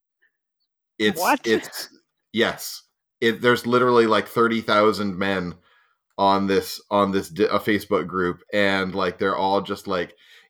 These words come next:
Speaker 1: giving each other lots of encouragement and good advice, and, like,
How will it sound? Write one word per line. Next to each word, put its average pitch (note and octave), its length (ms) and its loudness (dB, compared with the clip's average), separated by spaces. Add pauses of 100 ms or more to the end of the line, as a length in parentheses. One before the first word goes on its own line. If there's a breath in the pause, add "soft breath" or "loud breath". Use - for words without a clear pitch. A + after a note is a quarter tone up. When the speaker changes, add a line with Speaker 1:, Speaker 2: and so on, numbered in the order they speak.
Speaker 1:
giving B2 300 -2
each A#2 200 -4
other G#2+ 600 0
lots A2 320 -2
of F#2+ 100 -14
encouragement C3 920 0
and F#2+ 240 -10
good A2+ 140 -4
advice, A#2+ 680 -2
and, G2 220 -4
like, F#2 380 -2